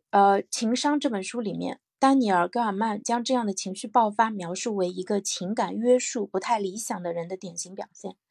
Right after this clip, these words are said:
当然，我们不应该抑制我们的情绪，使它发炎溃烂，以致对我们的身心造成严重的破坏。相反，情商是在某种程度上对于情绪暂时的克制和恰当、恰当的运用，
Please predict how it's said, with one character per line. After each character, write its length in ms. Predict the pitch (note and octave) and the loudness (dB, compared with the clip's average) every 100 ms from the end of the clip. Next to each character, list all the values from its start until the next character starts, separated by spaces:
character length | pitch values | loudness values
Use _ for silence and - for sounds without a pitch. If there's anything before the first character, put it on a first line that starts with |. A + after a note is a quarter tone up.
| _ _ | _ _
当 140 | - A#3+ | 4 6
然， 220 | G#3+ F#3+ | 4 0
我 120 | - F3 | -4 -10
们 80 | |
不 120 | F#3 B3+ | -4 -2
应 180 | B3+ | -2
该 140 | B3+ C4 | -4 -6
抑 200 | C#4+ A3+ | -6 -4
制 160 | - | -4
我 60 | F#3+ | -4
们 100 | E3+ | -4
的 120 | E3+ | -6
情 220 | E3 F3 E3+ | -6 -8 -10
绪， 340 | - G#3+ - _ _ - | -10 -10 -10 _ _ -10
使 220 | - F3 | -6 -6
它 260 | - G#3+ | -2 -2
发 280 | G#3 A#3 A3+ | 0 0 0
炎 240 | G3 E3+ G3+ | -2 -4 -6
溃 240 | - G#3+ | -4 -2
烂， 180 | G#3+ - _ _ | 0 -2 _ _
以 140 | - F3 | -8 -4
致 160 | A3+ | -4
对 160 | G#3+ A#3 | 0 0
我 40 | |
们 80 | F#3 | 0
的 80 | F3 | -4
身 220 | F#3 G#3+ | -4 -4
心 240 | G#3 A3+ | -4 -4
造 160 | A3 G#3 | -2 -2
成 140 | G3+ | -2
严 160 | F3+ E3+ | -8 -8
重 120 | A#3+ | -6
的 60 | A3+ | -8
破 240 | G#3 B3+ | -4 -4
坏。 220 | G#3 G#3+ - _ _ - | -4 -8 -10 _ _ -6
相 240 | C4+ C4+ | 0 0
反， 220 | A3 F#3+ | -2 -8
情 220 | - A#3 A3 | -6 -4 -2
商 180 | C4+ | -2
是 140 | C4+ C4+ | -2 -2
在 180 | A#3 A3 | -2 -2
某 200 | F#3 G#3 | -2 -2
种 200 | G#3+ F#3 | -4 -6
程 200 | - F3+ | -12 -2
度 160 | B3 | 0
上 240 | B3 A3+ G#3 _ _ - | 2 0 -4 _ _ -2
对 180 | B3+ A#3+ | 0 0
于 160 | G#3+ | -2
情 260 | G#3 - F#3+ | -6 -8 -6
绪 220 | G#3 A#3+ | -6 -8
暂 320 | G#3 D4 C4 | -4 0 0
时 140 | G#3 F#3 | 0 -4
的 80 | |
克 260 | F3+ - G3+ | -6 -4 -4
制 260 | F#3 F#3+ G#3 | -4 -6 -6
和 140 | - | -8
恰 260 | F#3+ - A#3 | -2 0 0
当、 160 | G#3 G#3 - | -2 -12 -8
恰 240 | - C4 | 2 2
当 160 | A#3 G3+ | 2 -2
的 100 | F#3 | -4
运 200 | A#3+ G#3 | -4 -4
用， 180 | G#3+ | -6